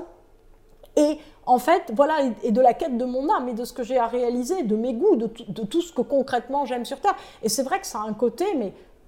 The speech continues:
absolument vertigineux. Moi, j'ai jamais vu les chutes du Niagara, mais je pense que quand on voit les chutes du Niagara, on dit, « Oh, c'est quelque chose d'incroyable », ou, ou la, ou la, te voilà, ou la, le, la, le, la Terre de la Lune, vous voyez.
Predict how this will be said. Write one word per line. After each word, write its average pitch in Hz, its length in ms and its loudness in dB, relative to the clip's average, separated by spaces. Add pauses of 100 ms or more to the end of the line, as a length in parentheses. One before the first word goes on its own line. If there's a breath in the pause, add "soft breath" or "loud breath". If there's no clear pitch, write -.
(120)
absolument 269 580 -2
vertigineux. 254 760 -2
Moi, 233 120 -2
j'ai 233 140 -4
jamais 254 240 -2
vu 277 140 4
les 240 100 -2
chutes 220 220 -8
du 240 80 -6
Niagara, 233 560 0
mais 247 80 -2
je - 120 -8
pense 320 220 -2
que - 100 -8
quand 254 280 -4
on 247 80 0
voit 277 140 4
les 247 100 -4
chutes 240 200 -6
du 214 60 -4
Niagara, 220 680 -2
on 226 100 -2
dit, « 320 260 2
Oh, - 320 -2
c'est - 180 -4
quelque 240 240 4
chose 254 220 -4
d'incroyable », 254 680 2 (160)
ou, 247 200 2
ou 247 220 0
la, 190 300 4
ou 202 60 -2
la, 208 160 0
te - 100 -10
voilà, 220 380 2
ou 220 100 0
la, 208 140 2
le, 180 280 -2
la, 156 200 -6
le, 160 400 -10
la 160 140 -10
Terre 277 280 8
de 220 80 6
la 226 120 2
Lune, 330 320 4
vous - 80 -6
voyez. 240 260 -2